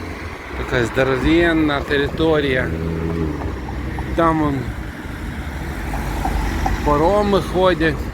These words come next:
Ну, не пароми. О, і тут пароми.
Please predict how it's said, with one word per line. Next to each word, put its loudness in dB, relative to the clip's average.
Ну, 0
не 2
пароми. 2
О, 2
і 2
тут 2
пароми. 0